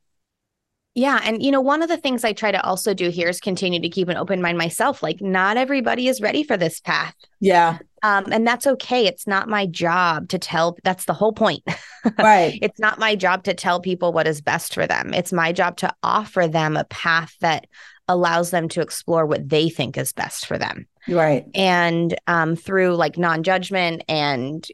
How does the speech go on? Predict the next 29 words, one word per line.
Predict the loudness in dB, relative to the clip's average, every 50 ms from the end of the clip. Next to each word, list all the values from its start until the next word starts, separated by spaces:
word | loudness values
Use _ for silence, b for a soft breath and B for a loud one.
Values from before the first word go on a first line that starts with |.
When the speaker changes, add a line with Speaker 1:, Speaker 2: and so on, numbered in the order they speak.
| -20 -12 -8 -4
Speaker 1:
encouragement | -4 -4 -2 0 2 4 4 4 2 0 0 0 2 2 2 0 -2 -2 -2
and | -2 -2 -2 -2 -2
support | -4 -4 -4 0 0 2 2 2 0
and | -2 -2 -2
community. | -2 -2 0 0 0 2 0 0 0 -2 -4 b b b b b b b _ _ _ _ -2
Um, | 0 0 2 2 2 0 -2 -4 -6 -10 -6
but | -2 0 2 2 2 0 -2 -2
yeah, | 0 0 2 2 2 2
it, | 2 2 0 -2 -2
it, | -2 -2 0 0
it, | 0 2 2 2 0 0 0
it's | -2 -2 -2 -2
hard. | -2 0 0 0 -2 -4 -10 -18 _ _ _ -20 -8 _
Uh, | 0 2 2 2 2 2 2 0 0 0
and | 0 0 2
I | 0 0 0
do | 0 0 2
ask | 2 0 0 -2 -4
that | -4 -4 -4
question | -4 -6 -6 -4 -4 -4 -4 -2 -2
though, | -2 -2 -4
like, | -4 -6 -4 -2
what, | 0 2 2 2 0 -4 _ -8
what, | -4 0 0 0 -2 -4 _ -8
has | -6 -2 -2 0 0
it | 0 2
worked? | 2 2 2 0 -2 -6 -12 -12 -12 -12 -14 _ B B B B B
Speaker 2:
Mm-hmm. | 6 6 8 8 6
Speaker 1:
And | 6 6 6 4 2 0 -2 -2